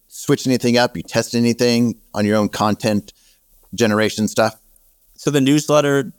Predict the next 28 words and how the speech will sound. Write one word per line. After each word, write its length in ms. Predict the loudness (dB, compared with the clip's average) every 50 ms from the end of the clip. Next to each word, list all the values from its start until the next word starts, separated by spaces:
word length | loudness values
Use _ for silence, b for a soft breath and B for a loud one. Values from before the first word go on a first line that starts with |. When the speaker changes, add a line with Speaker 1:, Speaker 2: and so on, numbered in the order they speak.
| _ _ _
Speaker 2:
will 360 | -6 -2 0 2 4 2 2
stay 640 | 0 -2 -6 -2 0 2 2 4 2 2 0 -2 -4 -6 _ _ _ _ _ _
consistent. 720 | -10 -10 -8 -4 -4 -6 -6 -4 -4 -4 -4 -4 -6 -10 _ _ -8
The 80 | -8 -6
podcast, 540 | -2 2 2 2 2 2 2 0 0 0 0
I'm 40 | -2
gonna 100 | -2 -2
change 260 | 0 0 -2 0 0
up 100 | -2 -4
the 60 | -4 -8
format. 540 | -6 -2 -2 0 2 2 2 0 0 -2 _ _ _ -10
You 60 | -6
know, 80 | -2 -2
I 80 | -2
do, 200 | 0 0 2 2
like, 160 | 2 2 0 0
a 40 |
weekly 320 | -2 -2 -4 -4 -2 -2 -2
interview 340 | 0 0 0 0 0 0 0
similar 360 | -2 -2 -2 0 0 0 -2
to 140 | -2 -4 -2
you, 240 | 0 2 2 2 2
and 100 | 0 -2
it's 160 | -6 -10 -10
just, 240 | -12 -12 -12 -10 -6 -4
it's 180 | -4 -2 -2
a 40 | -2
grind. 460 | 0 0 2 2 2 0 -2 -4 -6